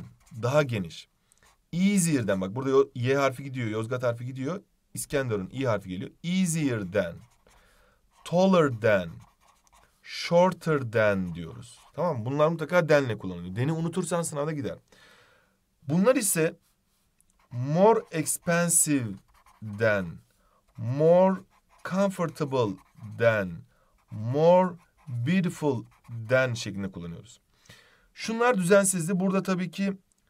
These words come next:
good, better oluyor. Better than. Kötü, daha kötü. Bad,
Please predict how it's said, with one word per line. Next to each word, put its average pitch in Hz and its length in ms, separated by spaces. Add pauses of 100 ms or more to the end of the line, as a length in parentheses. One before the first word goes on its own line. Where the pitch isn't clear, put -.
(120)
good, 185 360 (640)
better 131 560
oluyor. 104 460 (120)
Better 120 440 (160)
than. 104 500 (1700)
Kötü, 165 380
daha 156 200
kötü. 165 420 (160)
Bad, 120 520